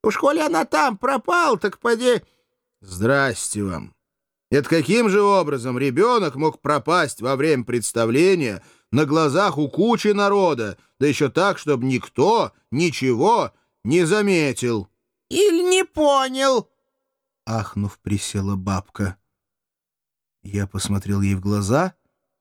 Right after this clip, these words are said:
и почувствовал себя полным идиотом.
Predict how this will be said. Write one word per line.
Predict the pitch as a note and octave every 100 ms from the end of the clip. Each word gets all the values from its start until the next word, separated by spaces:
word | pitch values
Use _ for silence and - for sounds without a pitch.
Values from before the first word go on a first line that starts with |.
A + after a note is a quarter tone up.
| _ _ _ _ _ _ _ -
и | G2+
почувствовал | - F#2+ - C#3+ - C#3 C3+
себя | - G#2+ G#2+ G2+ _ -
полным | A#2 D3+ D3 C#3 B2+ -
идиотом. | A#2 A#2 A#2+ A2 G#2 F2+ - F#2+ F#2